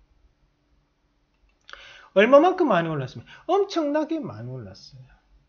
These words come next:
여기 하단에서 최초로 거래가 터진 자리부터는 거의 지금 보면 천 퍼센트 올랐고, 이천십팔 년부터 시작해서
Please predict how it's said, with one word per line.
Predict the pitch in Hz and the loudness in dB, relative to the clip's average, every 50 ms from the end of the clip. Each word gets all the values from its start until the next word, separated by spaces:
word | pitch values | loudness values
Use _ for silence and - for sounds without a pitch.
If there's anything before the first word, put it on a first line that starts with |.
| _ _ _ _ _ _ _ _ _ _ _ _ _ _ _ _ _ _ _ _ _ _ _ _ _ _ _ _ _ _ _ _ _ _ _ _ _ _ _ _ _ _ _ _ _ _ _ _ _ _ _ _ - | _ _ _ _ _ _ _ _ _ _ _ _ _ _ _ _ _ _ _ _ _ _ _ _ _ _ _ _ _ _ _ _ _ _ _ _ _ _ _ _ _ _ _ _ _ _ _ _ _ _ _ _ 0
여기 | 208 285 277 285 | 2 2 2 2
하단에서 | 262 - 311 320 339 320 320 320 302 269 233 190 - 202 190 180 170 | 0 0 0 2 2 2 2 2 2 0 -2 -2 0 2 2 2 2
최초로 | 175 - 294 294 - - 285 277 262 220 - | -2 -8 -10 -10 -6 -6 -4 -4 -4 -4 -2
거래가 | - 175 190 214 202 185 | -2 -2 2 2 2 0
터진 | 190 - 240 220 226 233 220 | 0 -4 -10 -12 -12 -12 -2
자리부터는 | 208 190 180 165 165 151 139 143 143 - 160 147 139 151 165 170 175 180 175 180 190 - _ | 0 0 0 0 -2 -6 -8 -10 -10 -10 -8 -6 -6 -6 -6 -8 -10 -12 -14 -18 -20 -20 _
거의 | - 151 151 185 190 | -8 -4 -4 -4 -4
지금 | - - 180 175 185 170 | -4 -8 -8 -8 -6 -6
보면 | 170 170 170 170 170 175 180 180 180 | -6 -8 -8 -6 -8 -8 -8 -10 -10
천 | - - 202 196 | -10 -10 -10 -8
퍼센트 | 214 196 220 220 202 160 | -8 -8 -8 -10 -10 -10
올랐고, | 127 113 104 101 95 - - - 107 104 95 _ _ _ _ _ _ _ _ _ _ _ _ _ _ _ _ _ _ _ _ _ _ _ _ | -12 -12 -12 -14 -16 -18 -20 -20 -20 -20 -20 _ _ _ _ _ _ _ _ _ _ _ _ _ _ _ _ _ _ _ _ _ _ _ _
이천십팔 | 180 185 185 - 208 214 - - - 214 196 | -10 -8 -6 -6 -8 -8 -8 -10 -6 -6 -4
년부터 | 190 185 180 156 131 - - 123 | -4 -4 -6 -8 -12 -14 -16 -20
시작해서 | - - - 113 104 101 104 - _ | -20 -18 -18 -18 -20 -20 -20 -20 _